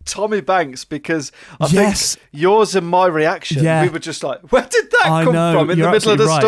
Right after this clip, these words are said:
Speaker 1: story?"
Speaker 2: That was one of the stories. This, so
Speaker 1: <laughs>
Speaker 2: Tommy Banks was really recently, and it was one of
Speaker 1: Yeah.
Speaker 2: those where I didn't know where this was going, and then suddenly it was like,
Speaker 1: Yeah.
Speaker 2: "What? You did what?" And it was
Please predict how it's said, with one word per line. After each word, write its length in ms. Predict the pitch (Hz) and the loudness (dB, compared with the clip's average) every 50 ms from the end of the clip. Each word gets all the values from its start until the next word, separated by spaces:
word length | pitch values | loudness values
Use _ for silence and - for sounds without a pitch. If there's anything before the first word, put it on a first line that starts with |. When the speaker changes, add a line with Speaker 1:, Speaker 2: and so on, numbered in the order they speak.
| 226 220 202 | 4 4 2
Speaker 1:
story?" 120 | - - | 2 2
Speaker 2:
That 40 | 247 | 0
was 120 | 254 - 233 | 0 -2 -2
one 80 | 262 | -2
of 60 | 254 | -2
the 80 | 214 208 | -2 -2
stories. 580 | - - 302 240 233 240 240 226 170 - - - | -2 0 0 0 0 0 0 0 0 -2 -2 0
This, 140 | 185 254 | -2 -2
so 260 | - 202 190 185 170 - | 0 0 0 -2 -2 -2
Speaker 1:
<laughs> 20 | |
Speaker 2:
Tommy 200 | - 208 220 220 | -2 -2 -2 0
Banks 260 | 180 190 170 - - 165 | -2 -4 -4 -6 -8 -8
was 140 | 147 135 143 - | -10 -10 -10 -10
really 380 | - - 175 190 196 180 165 | -6 -2 0 0 0 0 0
recently, 540 | 156 185 202 - - 143 117 123 113 120 127 - - - _ _ _ _ _ | 0 0 -2 -2 -4 -6 -4 -4 -4 -4 -6 -8 -14 -20 _ _ _ _ _
and 160 | 185 185 196 | -4 -2 -2
it 140 | 175 - - | -4 -2 -2
was 160 | 190 165 165 | -2 -2 -2
one 160 | 190 214 220 | -2 -2 -2
of 60 | 202 | -2
Speaker 1:
Yeah. 60 | 202 190 | -2 -2
Speaker 2:
those 120 | 185 160 | -2 -2
where 340 | 170 180 175 175 170 165 - - _ _ _ _ _ _ - | 0 0 0 2 0 0 -2 -6 _ _ _ _ _ _ -4
I 120 | 190 208 | -2 -2
didn't 220 | 196 - 285 294 262 | -2 -4 -6 -4 -2
know 120 | 277 262 | -2 0
where 220 | 226 220 220 214 208 | 0 0 0 0 0
this 180 | 175 190 - - | -2 -4 -4 -4
was 100 | 165 - | -6 -4
going, 360 | - 226 233 196 147 127 120 | -2 -2 0 0 -2 -2 -2
and 100 | 120 135 | -2 -2
then 100 | 151 151 | -2 -2
suddenly 300 | - - 196 185 180 143 | -2 -2 -2 -2 -2 -2
it 40 | - | -2
was 100 | 143 - | -2 -2
like, 140 | 135 120 - | -2 -4 -4
Speaker 1:
Yeah. 280 | 117 117 117 185 185 | -8 -6 -2 0 2
Speaker 2:
"What? 160 | - 226 - - _ _ - - | 2 2 0 -4 _ _ -16 -10
You 160 | 277 269 330 - | -8 -8 -6 -4
did 160 | 403 427 - - | -4 -4 -4 -4
what?" 580 | 214 123 113 131 226 311 330 - - - - - - | -6 -4 -2 -2 -2 -2 -4 -6 -12 -16 -16 -10 -8
And 120 | 196 170 | -4 -4
it 100 | 180 165 | -4 -4
was 320 | - 165 151 - - - | -6 -8 -12 -14 -16 -20